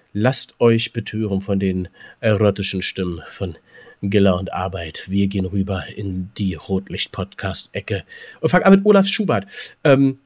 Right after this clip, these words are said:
Olaf Schubert hat einen, äh, gibt's so ein Meme oder sowas, äh, wie es ein Meme ist oder halt eben auch einen, einen kleiner Mini-Clip,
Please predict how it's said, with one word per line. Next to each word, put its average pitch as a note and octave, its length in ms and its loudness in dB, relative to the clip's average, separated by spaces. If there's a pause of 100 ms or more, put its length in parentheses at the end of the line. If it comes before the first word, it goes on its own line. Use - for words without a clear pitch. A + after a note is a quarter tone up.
Olaf G3+ 220 2
Schubert G#3 360 0
hat F#3 180 -2
einen, E3+ 480 0
äh, C#3+ 120 0
gibt's D3 200 -4
so C#3+ 100 -2
ein C3+ 100 0
Meme F#3+ 280 2
oder D#3 200 2
sowas, D#3 300 0
äh, C3+ 260 2
wie A#2 540 -8
es B2 80 -4
ein A2+ 220 -2
Meme C#3 260 0
ist C3+ 200 -2
oder A#2+ 260 2
halt A#2 160 2
eben A#2+ 220 -4
auch A#2 120 -8
einen, A#2 300 0
einen A2+ 80 -4
kleiner B2 300 -2
Mini-Clip, D#3+ 580 0